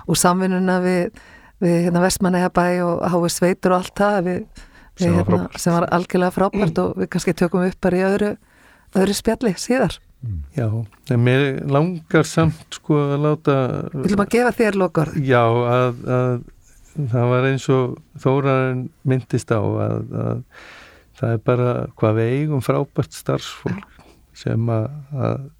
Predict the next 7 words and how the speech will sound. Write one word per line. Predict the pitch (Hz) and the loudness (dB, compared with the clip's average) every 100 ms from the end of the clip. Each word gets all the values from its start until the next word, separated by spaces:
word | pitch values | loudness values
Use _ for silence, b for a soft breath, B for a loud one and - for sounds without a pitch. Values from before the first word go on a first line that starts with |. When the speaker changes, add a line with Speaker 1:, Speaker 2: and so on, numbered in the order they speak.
| _ _ | _ _
Speaker 3:
var | 123 120 | -2 -2
lykillinn | 120 127 135 - - 117 117 113 120 - _ _ _ _ | -2 -2 -4 -6 -6 -4 -2 -4 -4 -12 _ _ _ _
að | 123 110 | -4 -2
lausninni | 123 - - - 117 110 | -2 -6 -8 -4 -2 -2
á | 113 | -2
þessu | 110 113 123 | -2 -2 -2
verkefni. | 117 117 - - - | -4 -6 -6 -8 -12